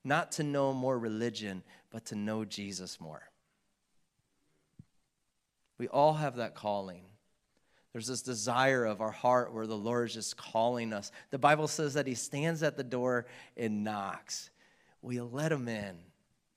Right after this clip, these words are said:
I just love that picture. For every single one of us, he knocks. He, he says, "Will you let me in?" One thing that, uh,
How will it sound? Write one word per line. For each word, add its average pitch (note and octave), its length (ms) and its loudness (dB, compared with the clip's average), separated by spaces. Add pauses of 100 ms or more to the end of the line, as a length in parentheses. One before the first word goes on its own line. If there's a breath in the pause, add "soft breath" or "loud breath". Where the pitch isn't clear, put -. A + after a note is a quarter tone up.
(480)
I - 80 -20
just D#3+ 220 -6
love B2+ 280 2
that G#2 260 -10
picture. - 560 -10 (1700)
For - 180 -2
every D3+ 260 0
single C#3+ 320 0
one A#2+ 160 -2
of G#2+ 120 -6
us, G2 200 -8
he A#2 120 -4
knocks. A2 580 -4
He, A2+ 160 -8 (240 loud breath)
he A#2 60 -14
says, A2 380 -14
"Will A#2+ 100 -10
you A2 140 -4
let A#2+ 280 -8
me B2+ 140 -8
in?" A2+ 500 -8 (4000 soft breath)
One D3 200 2
thing D3+ 220 2
that, B2 240 0
uh, A2 260 0